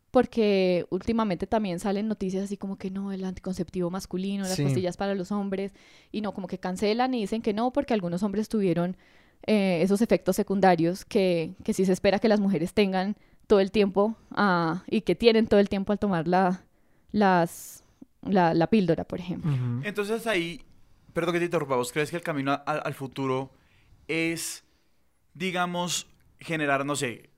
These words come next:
Speaker 3: eh, anticonceptivos para hombres o generar otros anticonceptivos para las mujeres?
Speaker 2: Yo quiero entrar ahí con algo que es que, eh...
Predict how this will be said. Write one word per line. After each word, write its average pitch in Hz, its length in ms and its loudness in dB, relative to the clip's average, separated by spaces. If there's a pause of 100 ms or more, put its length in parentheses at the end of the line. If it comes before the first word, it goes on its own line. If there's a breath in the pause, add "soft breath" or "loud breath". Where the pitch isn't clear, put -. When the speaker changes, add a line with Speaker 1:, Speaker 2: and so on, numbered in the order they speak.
Speaker 3:
eh, 127 480 0
anticonceptivos 143 920 -4
para 165 360 2
hombres 220 720 -4 (360)
o 175 160 2
generar 151 400 -2
otros 170 460 0
anticonceptivos 139 1300 -6
para 127 300 0
las 113 240 -4
mujeres? 104 760 -8 (440)
Speaker 2:
Yo 147 180 -2
quiero 202 140 -4
entrar 185 240 -4
ahí 180 120 -2
con 180 180 -6
algo 170 280 -4
que 151 140 -4
es 135 120 -4
que, 151 380 -4 (120)
eh... 127 540 0